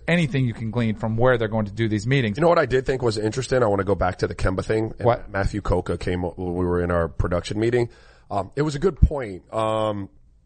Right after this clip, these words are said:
Speaker 2: while the Hornets fans probably will feel like they lost their only chance in, in Kemba, like he was their shining star for the last, I don't know, five years or so.
Speaker 1: Yep.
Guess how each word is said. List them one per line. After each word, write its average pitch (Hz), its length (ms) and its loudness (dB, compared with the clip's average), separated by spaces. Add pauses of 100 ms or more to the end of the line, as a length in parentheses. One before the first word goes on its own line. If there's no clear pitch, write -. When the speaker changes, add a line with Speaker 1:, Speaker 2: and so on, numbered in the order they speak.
(240)
Speaker 2:
while 123 160 4
the 123 100 2
Hornets 170 400 0
fans 127 380 -4
probably 104 720 2 (920)
will 101 200 4
feel 104 340 4
like 90 400 4 (2000)
they 104 160 4
lost 98 400 4
their 101 200 4
only 98 360 4
chance - 760 2
in, 101 220 0
in 95 160 -2
Kemba, 120 600 4
like 90 160 -4
he 101 140 2
was 98 140 2
their 92 120 2
shining 92 360 0
star 90 400 0
for 98 160 -4
the 92 80 0
last, 92 520 0
I 90 120 -4
don't 92 100 0
know, 95 140 -2
five 101 280 4
years 104 220 2
or 120 60 -2
so. 123 200 4
Speaker 1:
Yep. 135 100 4